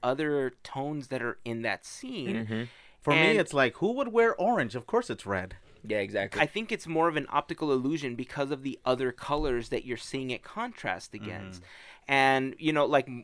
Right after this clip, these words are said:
Speaker 1: Mario mentioned that maybe when they remastered it or maybe they kinda cleaned it up, they brightened it up a little bit to kinda get it more to red.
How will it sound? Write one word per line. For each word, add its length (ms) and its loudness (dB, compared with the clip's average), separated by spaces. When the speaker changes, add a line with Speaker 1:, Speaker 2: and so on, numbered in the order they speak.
Speaker 1:
Mario 380 4
mentioned 460 -4
that 220 -2
maybe 360 -4
when 180 -2
they 100 -2
remastered 680 -4
it 240 -2
or 120 -4
maybe 220 -8
they 120 -4
kinda 280 -10
cleaned 360 -10
it 100 -4
up, 360 -2
they 100 -2
brightened 520 -8
it 120 -8
up 180 -8
a 20 -8
little 220 -2
bit 200 -8
to 80 -12
kinda 420 -10
get 220 -6
it 120 -6
more 300 -8
to 180 -14
red. 380 -4